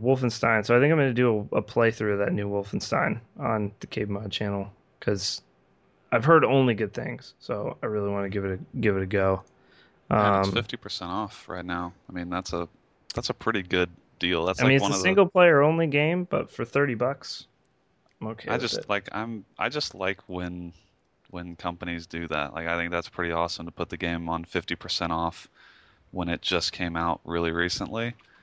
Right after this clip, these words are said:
Speaker 2: And
Speaker 1: Yeah.
Speaker 2: the only, I mean, like, Bethesda is one of the few companies that does that, and I don't, I just w-, I wish more, like, more triple A companies would do that,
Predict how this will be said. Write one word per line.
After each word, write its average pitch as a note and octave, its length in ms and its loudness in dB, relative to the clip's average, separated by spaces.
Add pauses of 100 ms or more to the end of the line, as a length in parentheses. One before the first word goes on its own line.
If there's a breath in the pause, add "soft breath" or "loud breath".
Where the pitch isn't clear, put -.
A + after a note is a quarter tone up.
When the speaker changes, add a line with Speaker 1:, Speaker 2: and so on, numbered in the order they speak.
(400 soft breath)
Speaker 2:
And E2 280 -6
Speaker 1:
Yeah. - 180 -2
Speaker 2:
the - 60 0
only, G#2+ 480 -2
I G2+ 40 -10
mean, F2+ 320 -4 (320)
like, D#2+ 160 -8 (180)
Bethesda G2+ 460 0
is F2+ 100 -6
one F#2 100 -2
of E2+ 60 -2
the E2+ 60 -6
few - 180 -4
companies E2+ 460 -6
that - 100 -6
does E2 300 -2
that, D2+ 320 0 (180)
and F2 140 -8
I E2 100 -2
don't, E2+ 260 -4 (840 soft breath)
I F2 100 0
just F2 140 -6
w-, F2+ 160 0
I F#2 80 2
wish A2+ 360 -2
more, F#2 360 -2
like, E2+ 320 -8
more F2 160 -4
triple E2 320 -6
A D#2+ 80 -4
companies D#2+ 400 -12
would - 100 -14
do D2 140 -6
that, C2 240 -4